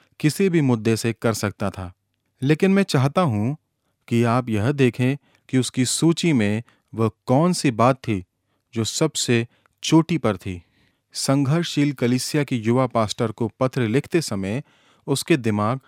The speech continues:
और मन में कौन सी बात सबसे पहले और महत्वपूर्ण थी, वह लिखता है, पहला पद, पौलुस की ओर से, जो हमारे उद्धारकर्ता परमेश्वर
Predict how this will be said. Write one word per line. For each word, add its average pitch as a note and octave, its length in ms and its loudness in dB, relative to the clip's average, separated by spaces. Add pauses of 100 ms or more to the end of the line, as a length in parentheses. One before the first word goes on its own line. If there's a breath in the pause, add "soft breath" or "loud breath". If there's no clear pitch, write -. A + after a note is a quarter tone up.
(220 soft breath)
और C#3+ 160 2
मन A#2+ 220 0
में C#3+ 200 0 (120)
कौन D#3 240 2
सी F3 180 -2
बात A2+ 260 0
सबसे - 440 -4
पहले A2 540 -2
और A#2+ 140 -4
महत्वपूर्ण B2 600 -2
थी, F2+ 260 -10 (600)
वह G#2 80 -4
लिखता C#3+ 380 -2
है, G2 280 -6 (320)
पहला F2+ 260 -4
पद, B2+ 280 -6 (480)
पौलुस D#3+ 360 4
की C#3 180 -2
ओर D3+ 220 2
से, B2+ 300 -4 (320)
जो A#2 140 0
हमारे A2+ 300 2
उद्धारकर्ता A#2 840 -2
परमेश्वर D3 680 0